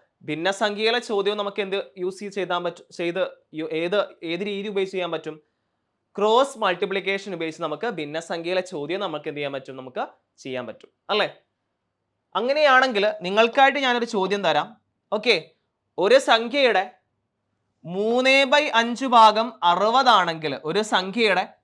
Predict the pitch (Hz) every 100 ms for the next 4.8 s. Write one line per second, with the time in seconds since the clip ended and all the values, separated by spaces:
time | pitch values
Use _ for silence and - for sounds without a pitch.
0 | _ _ _ _ 135 151 190 226 240 247
1 | 285 262 220 220 254 233 214 226 - 170
2 | 180 214 240 220 180 180 147 143 - _
3 | _ _ _ _ _ - - 185 220 233
4 | 294 247 196 196 196 170 156 151